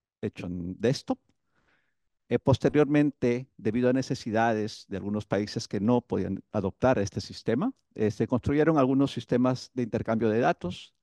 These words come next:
eh, el año dos mil catorce, eh, compuestos básicamente por F T Ps para poder recibir, eh, datos y posterior, eh, para poder recibir datos.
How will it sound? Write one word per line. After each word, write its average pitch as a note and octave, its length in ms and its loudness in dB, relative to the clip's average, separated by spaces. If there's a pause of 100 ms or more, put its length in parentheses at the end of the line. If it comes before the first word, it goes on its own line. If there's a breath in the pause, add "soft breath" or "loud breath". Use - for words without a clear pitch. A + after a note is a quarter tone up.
(120)
eh, G#2+ 340 -4
el A2 140 -4
año A2 180 2
dos G#2 140 2
mil A#2 140 0
catorce, G3+ 460 -2 (920)
eh, G#2 260 0 (220)
compuestos B2+ 440 0
básicamente A#2+ 540 0 (100)
por G2 480 0
F A#2 220 -2
T G#2 140 -4
Ps - 420 -2 (720)
para A2+ 180 4
poder A#2+ 220 2
recibir, A2 400 0 (100)
eh, F#2 220 -6
datos D#3 400 0
y E3+ 140 -4
posterior, B2+ 500 -2 (140)
eh, G#2 100 -2 (260)
para C3+ 180 4
poder C3 200 6
recibir A#2 300 -4
datos. - 340 -8